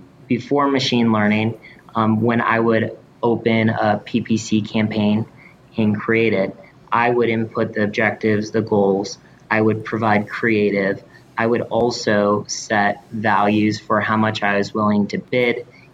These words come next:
and potentially I would put in some bid rules to adjust those bids based on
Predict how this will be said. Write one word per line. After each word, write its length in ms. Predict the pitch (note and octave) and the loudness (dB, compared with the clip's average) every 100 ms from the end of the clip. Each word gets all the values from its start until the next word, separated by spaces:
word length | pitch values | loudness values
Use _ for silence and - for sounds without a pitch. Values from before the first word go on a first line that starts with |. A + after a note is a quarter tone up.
| - A#2 | -10 -2
and 540 | A#2 A2+ G#2+ A2 A2 - | 0 2 2 0 -2 -8
potentially 800 | - - B2+ B2+ A#2+ A#2 A2 A2 - | -12 -4 -2 0 0 2 2 0 -2
I 120 | A2 | 0
would 260 | G#2+ G#2 | 0 0
put 140 | - A2+ | 0 0
in 180 | G#2+ G#2+ | 2 0
some 260 | A2 G#2 | 0 0
bid 220 | G#2 A2+ | 0 -2
rules 500 | A2 A2 G#2+ G#2 G2+ - - - - | 0 0 2 0 -2 -6 -20 -20 -8
to 140 | B2 | -2
adjust 460 | A2 G#2+ A2 G#2+ - | 0 0 0 -2 -2
those 220 | A2 G#2+ | -2 -2
bids 420 | G#2+ G#2+ G#2 G2 | -2 0 0 -2
based 420 | - G#2 G2+ G2+ G#2+ | -4 -2 -2 -2 -2
on 480 | G2+ G2+ G2+ G#2 | 0 0 0 -2